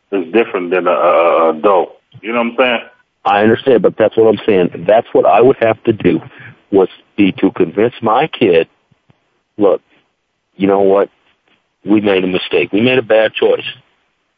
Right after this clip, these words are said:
Speaker 2: You know, there isn't anything we can do about what this guy chose to do. Okay? But we still gotta make the best of it. I'm not gonna go play any hard, any, any less hard for anybody else. I'm not gonna, you know,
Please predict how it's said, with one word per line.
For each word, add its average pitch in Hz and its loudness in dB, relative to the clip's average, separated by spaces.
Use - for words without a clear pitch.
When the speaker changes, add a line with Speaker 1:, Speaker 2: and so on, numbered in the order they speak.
Speaker 2:
You 87 -4
know, 92 0
there 101 0
isn't 120 0
anything 127 0
we 127 0
can 123 -4
do 107 0
about 90 0
what - -2
this 95 -8
guy 95 0
chose 92 -2
to - -16
do. - -4
Okay? 92 -2
But 120 0
we 117 0
still 107 0
gotta 101 2
make 92 -6
the 95 -16
best 92 0
of 73 -8
it. - -18
I'm 98 0
not 101 0
gonna 95 0
go 101 2
play 95 2
any 113 2
hard, 113 2
any, 120 2
any 117 2
less 113 2
hard 120 2
for 101 0
anybody 123 0
else. 95 2
I'm 92 0
not 95 0
gonna, 95 0
you 98 0
know, 82 0